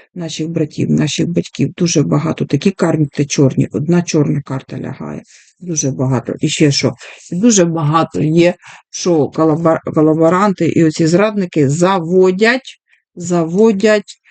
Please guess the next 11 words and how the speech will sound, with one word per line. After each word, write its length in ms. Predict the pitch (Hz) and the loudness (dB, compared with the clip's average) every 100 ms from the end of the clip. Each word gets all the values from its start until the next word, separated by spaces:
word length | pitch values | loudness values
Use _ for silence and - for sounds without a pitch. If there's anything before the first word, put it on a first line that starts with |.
| _ | _
е, 120 | 165 175 | -8 -6
чи, 260 | 139 165 | -2 0
десь 360 | 151 175 185 - | 2 2 0 -2
чи 220 | - 165 | 0 2
розвідку, 500 | 170 160 208 214 165 | 2 2 2 0 -2
чи 140 | 151 | -2
що, 180 | 147 214 | 2 4
і 120 | 160 | 4
здають 400 | 147 170 156 160 | 4 2 2 0
наші 300 | 151 135 135 135 | 0 0 0 -4
позиції. 600 | 135 123 117 - - 143 | -8 -4 -6 -6 -10 -10